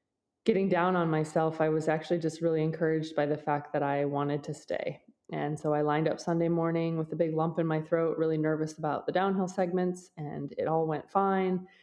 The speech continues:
And I ended up fifth overall for the weekend. Basically five,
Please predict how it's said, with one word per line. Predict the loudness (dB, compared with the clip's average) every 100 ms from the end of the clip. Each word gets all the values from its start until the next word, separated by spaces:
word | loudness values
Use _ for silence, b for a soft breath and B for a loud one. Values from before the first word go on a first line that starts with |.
| B B B -4
And | 0 2 2 0
I | 0
ended | 2 2 0
up | -2 0
fifth | 0 0 0
overall | 0 2 2
for | 0 0
the | 0
weekend. | 0 0 0 0 0
Basically | -2 -4 -6
five, | -4 0 0 0 -2